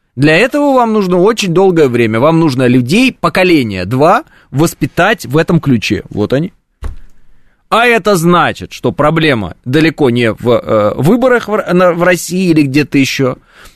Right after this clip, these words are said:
Проблема заключается в том, что сразу после распада Советского Союза, вот, а, Запад решил, э, так сказать, э, Украину превратить в антироссию. И годами это делал.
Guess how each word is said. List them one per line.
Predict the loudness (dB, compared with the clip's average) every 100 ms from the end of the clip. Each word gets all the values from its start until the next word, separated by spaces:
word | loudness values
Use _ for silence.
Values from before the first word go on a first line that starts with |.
| _
Проблема | -2 0 0 0
заключается | -2 -2 -2 0 -2 -2
в | -2
том, | 0 -2
что | -2
сразу | -2 0 0 0
после | -2 0
распада | 0 0 0 0
Советского | 0 0 -2 -2 -4
Союза, | -2 0 0 0 -2 -6 -8 _ _ _ -20 -20 _ -20 -18 -16 -16 -18 -6
вот, | 0 2 2 0 -6 -8 -4
а, | 0 2 2
Запад | 0 0 0 -4 -6 -14 -2
решил, | 0 2 2 2 0 -4
э, | -2 0 2 0 -2 -4 -4
так | -6 -4
сказать, | 0 2 0 -4 -14 -14 -16 _ _ _ _ _ _ _ -20 -10
э, | -6 -4 -4 -6 -4
Украину | -2 0 2 2 0 0 -2 -8 _ _ _
превратить | 0 2 2 -2 0
в |
антироссию. | 0 2 2 0 -2 -4 -2 -4 -2
И | 2 2 2 0
годами | 0 0 2 0 0
это | -2 -2 -2
делал. | -4 -4 -4 -8